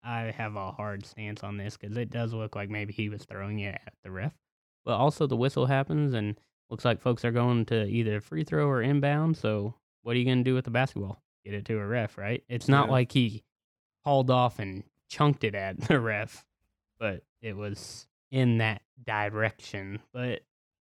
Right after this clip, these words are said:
Speaker 1: are the officials in these, uh,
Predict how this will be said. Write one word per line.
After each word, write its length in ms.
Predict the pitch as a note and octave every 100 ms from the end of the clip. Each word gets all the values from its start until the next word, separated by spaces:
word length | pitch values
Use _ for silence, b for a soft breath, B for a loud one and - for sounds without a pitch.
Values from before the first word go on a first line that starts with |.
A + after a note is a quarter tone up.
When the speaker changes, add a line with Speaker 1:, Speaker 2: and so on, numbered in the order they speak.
| _
Speaker 1:
are 720 | C3 B2+ A#2+ A#2 A2 G#2+ - _ _ _ _ _ _
the 140 | B2+ A2+
officials 580 | - C#3+ D#3 G3+ F3+ D3
in 140 | D3
these, 380 | C3 A2+ - - _ -
uh, 260 | G#2+ G2+